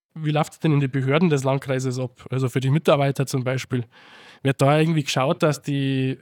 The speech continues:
regional essen oder gibt's da irgendeine Förderung für die? Also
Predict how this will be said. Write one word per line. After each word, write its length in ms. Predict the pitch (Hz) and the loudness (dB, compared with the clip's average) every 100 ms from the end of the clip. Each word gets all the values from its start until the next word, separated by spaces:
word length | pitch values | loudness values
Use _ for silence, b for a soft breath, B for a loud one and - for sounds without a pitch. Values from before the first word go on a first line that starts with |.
| - | -8
regional 540 | 139 143 131 127 135 123 | -4 0 2 2 -2 -2
essen 440 | 156 - 190 185 | -4 0 2 2
oder 380 | 151 147 143 139 | 2 2 0 0
gibt's 200 | 156 - | -4 -2
da 80 | 143 | -2
irgendeine 200 | 143 131 | 0 -2
Förderung 480 | - 135 170 185 160 | -2 -2 0 0 0
für 100 | 160 | -2
die? 240 | 165 185 | 0 0
Also 320 | 165 131 131 | 0 -2 -4